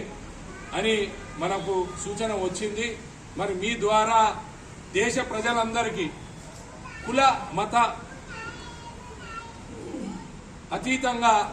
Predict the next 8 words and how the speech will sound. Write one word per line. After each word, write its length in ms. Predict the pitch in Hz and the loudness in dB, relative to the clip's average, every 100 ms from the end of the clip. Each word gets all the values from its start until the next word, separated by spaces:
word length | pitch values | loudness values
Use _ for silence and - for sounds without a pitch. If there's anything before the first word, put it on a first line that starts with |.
| 175 | 0
మనం 180 | 202 208 175 160 | 0 -2 -4 -4
ఈ 40 | 220 | 0
యొక్క 220 | 220 220 202 185 | 0 2 2 4
రాముల 280 | 202 226 226 226 | 4 6 6 8
వారిని 380 | 220 220 220 190 196 - - - | 8 6 4 2 0 -8 -14 -4
మనం 180 | 175 196 202 - 185 | -2 -2 -4 0 0
ఆహ్వానించి 600 | 196 208 214 208 - 254 262 - - - - - - - - - | 2 2 0 -2 0 0 0 -4 -14 -14 -14 -14 -12 -12 -12 -2
మన 120 | 185 | 0